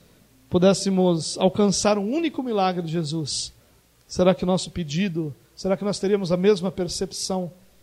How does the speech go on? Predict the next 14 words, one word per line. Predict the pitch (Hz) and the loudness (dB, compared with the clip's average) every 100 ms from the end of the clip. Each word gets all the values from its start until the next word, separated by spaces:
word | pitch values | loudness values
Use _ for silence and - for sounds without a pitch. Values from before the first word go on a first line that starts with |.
| _ | _
que | 185 | -6
Jesus | 156 160 175 - | -4 -2 -4 -2
teve | 196 190 | 0 0
sobre | 165 - 165 | -2 -6 -4
a | 175 | -2
nossa | 175 - | -2 -4
verdadeira | 160 170 165 180 | -4 -2 2 2
realidade? | 160 165 156 185 185 160 - - _ _ _ _ _ _ _ _ - - - _ _ | 2 2 0 0 -2 -6 -14 -18 _ _ _ _ _ _ _ _ -20 -20 -20 _ _
Quarta | - 202 196 | 4 4 4
aplicação, | 190 190 190 - 170 | 0 2 2 2 0
e | 156 | 0
acabaram | 160 175 175 170 | 0 2 2 2
as | 156 | 0
perguntas. | 190 165 156 127 - - - - | -2 -2 -4 -8 -14 -16 -16 -18